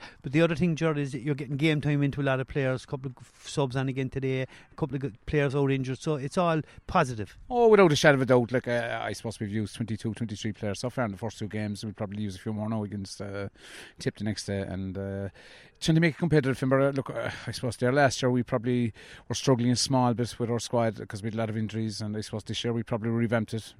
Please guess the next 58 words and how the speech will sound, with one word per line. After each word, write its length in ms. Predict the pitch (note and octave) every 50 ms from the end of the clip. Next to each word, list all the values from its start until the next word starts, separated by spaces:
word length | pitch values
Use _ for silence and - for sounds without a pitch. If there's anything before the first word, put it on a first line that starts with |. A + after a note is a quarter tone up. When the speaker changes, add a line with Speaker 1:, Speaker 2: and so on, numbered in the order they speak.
| G#2 G#2+ - _ - - - - - - _ -
Speaker 2:
And, 320 | G#2+ G#2+ G#2+ G#2+ G#2+ G2+
uh, 360 | A2 A2 A2 A2 A2 A2 G#2+ G#2+ G#2 - - _ _ -
s-, 180 | - - - - _
like, 160 | - G2+ - -
some 140 | - G#2+
of 60 | G2+ F#2+
the 80 | G2+
new 120 | G#2+ A2 G#2
girls, 380 | G2+ A2 G#2+ A2 G#2 - -
it 40 | B2+
just 160 | - C#3 -
takes 180 | - D3 - -
time. 240 | - A#2+ A#2+ B2+ C3+
It, 80 | B2
it, 180 | - - B2 - -
it's 180 | - B2+ - -
a 60 | A2
different 280 | - A#2 - C3 C3
level 260 | C3 C3 A#2 B2 C3 C3
physically. 560 | - - C3 A#2 A#2+ - - C3+ C3 C3 B2+ - - - - - - - -
As 80 | A#2 A#2
I 80 | A#2+
said 180 | G#2+ - C3+ A#2
there 160 | - B2 A#2
to 80 | G#2+ -
them, 160 | A#2+ A#2+ A#2
and 140 | A#2 A2+ A2+
mentally, 400 | A#2+ A#2+ A2+ - - B2+ B2 A#2
like, 240 | A#2+ A#2 - - B2
you, 80 | A#2
you 180 | - - A2+ A2
have 120 | G#2+ -
to 40 | - B2
be 20 | A2
prepared 320 | - - A#2 A2+ A2 G#2
for 240 | - B2 A#2 A2+ G#2+
hard 300 | - A#2 A#2+ A2 G2+ -
physical 280 | - C3 G#2+ - A#2
battle. 260 | G#2 A#2 A2 - G#2+ A#2
I 40 |
think 240 | G#2+ - B2 A2+ - - - - - - - - -
that'll 240 | C3 A#2+ - B2 -
stand 320 | - - C#3+ B2+ A#2+ A2
to 80 | - A#2+
a 40 |
good 140 | G#2 B2 A2+
few 100 | - A#2+
girls 220 | G#2+ A#2+ A#2 G#2+ A#2+
out 140 | A2+ G#2
there. 80 | - B2
I 20 |
thought 160 | A2+ - A#2 A#2+
Orla 160 | B2 A#2 A#2
Mullins 260 | A#2+ B2 A#2+ B2 A2+
did 120 | B2 A2+
well 160 | A#2+ C3 B2 A#2+
there 180 | B2+ C3 B2
for 260 | - - C#3+ C3 A2+